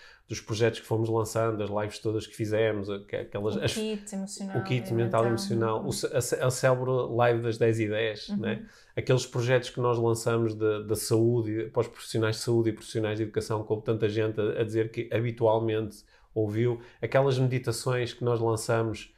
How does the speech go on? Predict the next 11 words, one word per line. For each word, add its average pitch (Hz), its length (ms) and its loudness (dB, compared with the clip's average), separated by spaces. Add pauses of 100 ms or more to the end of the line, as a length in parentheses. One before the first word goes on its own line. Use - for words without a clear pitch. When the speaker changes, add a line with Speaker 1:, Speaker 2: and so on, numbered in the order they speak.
(200)
Speaker 1:
pá, 120 100 -2
que - 140 -10
têm 131 200 0
milhares 127 540 2
e 117 40 4
milhares 117 360 2
e - 40 2
Speaker 2:
Uhum. 110 60 2
Speaker 1:
milhares 107 260 4
de 107 80 -6
utilizações. 110 1120 -4